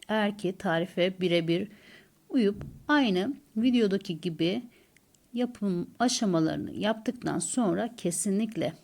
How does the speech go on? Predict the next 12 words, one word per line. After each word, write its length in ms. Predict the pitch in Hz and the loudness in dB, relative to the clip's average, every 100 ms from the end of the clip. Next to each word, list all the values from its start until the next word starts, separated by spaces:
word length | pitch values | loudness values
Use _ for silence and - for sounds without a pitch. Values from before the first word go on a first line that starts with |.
| _ | _
tatlı 560 | - 247 247 180 170 170 | -6 -4 -4 0 0 2
birebir 520 | 190 226 185 202 220 | 2 2 2 0 -2
tutacağını 760 | - 214 202 175 165 160 175 180 | -8 -4 -2 0 0 0 -2 0
ve 180 | 185 247 - - - - - _ _ _ _ _ | -2 -2 -10 -20 -20 -20 -20 _ _ _ _ _
gerçekten 680 | - 202 220 214 190 180 190 | -2 -2 0 -4 -4 -2 -2
çok 400 | 208 233 226 - | -2 -2 -4 -4
güzel 380 | 170 170 170 170 | -10 -4 -2 -2
bir 180 | 185 226 - - | -4 -4 -10 -6
tatlı 320 | 214 214 147 | -4 -4 -8
hazırlayacağını 1040 | 151 208 196 190 175 160 156 147 165 196 190 | -6 -6 -2 -2 -2 -2 -2 0 -2 -2 -4
düşünüyorum 640 | 185 180 160 147 170 190 | -4 -2 -2 0 0 -2
yapan 440 | 170 - 165 196 | -2 -2 -2 -2